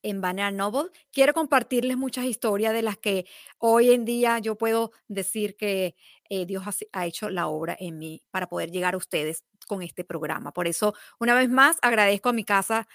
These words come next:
O V M Radio y estamos en Facebook, estamos en Instagram, en O V M la, O V M Radio La Primera y estamos en nuestra página de website W W W punto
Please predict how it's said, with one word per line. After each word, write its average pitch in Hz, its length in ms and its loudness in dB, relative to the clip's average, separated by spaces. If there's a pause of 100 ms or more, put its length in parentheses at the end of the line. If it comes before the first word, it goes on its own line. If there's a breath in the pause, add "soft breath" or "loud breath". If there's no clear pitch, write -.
(200 loud breath)
O 196 120 0
V 202 160 2
M 202 160 0
Radio 220 460 6 (200 loud breath)
y 220 140 2
estamos 214 420 2
en 220 120 -4
Facebook, 247 600 -2 (320 loud breath)
estamos 202 440 0
en 214 180 -2
Instagram, 277 680 0 (320 loud breath)
en 208 180 0
O 202 60 2
V 208 140 2
M 214 160 0
la, 214 240 2 (520)
O 196 120 -4
V 196 140 0
M 196 200 -2
Radio 190 320 0
La 180 120 0
Primera 208 560 -2
y 190 100 -4
estamos 175 360 -6
en 185 100 -4
nuestra 170 240 -6
página 170 300 -6
de 151 60 -6
website 233 540 -2
W 180 320 -4
W 151 240 -2
W 208 260 0
punto - 80 -20